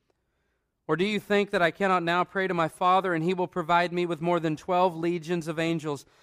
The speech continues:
How then could the Scriptures be fulfilled that it must happen thus?"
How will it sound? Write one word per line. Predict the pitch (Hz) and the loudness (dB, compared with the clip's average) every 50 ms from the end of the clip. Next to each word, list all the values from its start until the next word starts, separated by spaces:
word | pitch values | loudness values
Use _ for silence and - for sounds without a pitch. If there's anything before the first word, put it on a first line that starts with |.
| _ _ _ | _ _ _
How | - 190 196 196 196 190 | 0 2 4 4 4 2
then | 165 202 202 190 170 143 131 127 131 139 143 143 - _ _ _ _ _ _ _ | 2 2 2 2 2 0 -2 -4 -8 -10 -12 -14 -18 _ _ _ _ _ _ _
could | - 160 | -8 -6
the | 147 147 | -6 -6
Scriptures | 135 - - 175 165 165 - 170 160 151 131 | -8 -6 -4 -4 -4 -4 -4 -6 -6 -6 -4
be | 131 160 156 151 | -2 -2 -2 -2
fulfilled | - - 156 139 - - 165 147 135 131 127 | -2 -4 -8 -8 -4 -4 -2 -2 -2 -2 -4
that | 135 131 | -4 -4
it | 131 131 135 | -4 -4 -4
must | 131 143 139 135 - - | -4 -4 -4 -4 -6 -8
happen | - 151 139 131 - 123 117 117 | -6 -6 -4 -4 -6 -8 -8 -6
thus?" | 120 120 113 107 104 - - - - | -6 -6 -6 -8 -10 -16 -20 -20 -20